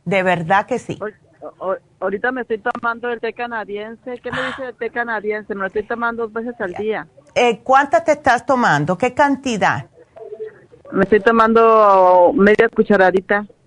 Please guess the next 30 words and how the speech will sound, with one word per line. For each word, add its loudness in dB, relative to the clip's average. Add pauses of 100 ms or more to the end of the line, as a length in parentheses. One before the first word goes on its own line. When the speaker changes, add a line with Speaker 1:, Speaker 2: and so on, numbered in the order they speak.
(220)
Speaker 2:
de -2
la -2
cafetera. -8 (680)
Speaker 1:
Ok, 2 (680)
porque 2
el, 0
el 0
que 0
tú -4
preparas, 2
¿te 0
llevaste 2
el -2
té -2
canadiense 0
en -2
polvo? 0 (920)
Speaker 2:
Sí. 2 (220)
Speaker 1:
Ok, 2 (140)
perfecto. -2 (320)
Entonces, 0
trata 4
de 4
tomarte, 0 (320)
yo 2
diría, -2
si -6
quieres 0
darle 0
agresivamente, -4